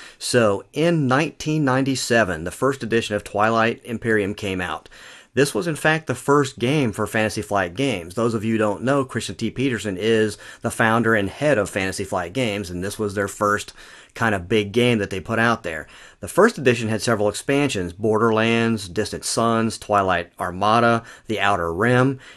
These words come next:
It wasn't till three years later in two thousand that the second edition finally came out,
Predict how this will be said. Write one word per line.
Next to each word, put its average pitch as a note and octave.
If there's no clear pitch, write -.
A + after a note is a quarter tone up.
It G#2+
wasn't B2
till A2+
three B2
years C3+
later A2
in G2+
two A2+
thousand A#2+
that F#2+
the G#2+
second F3+
edition F2
finally E2+
came E2
out, D#2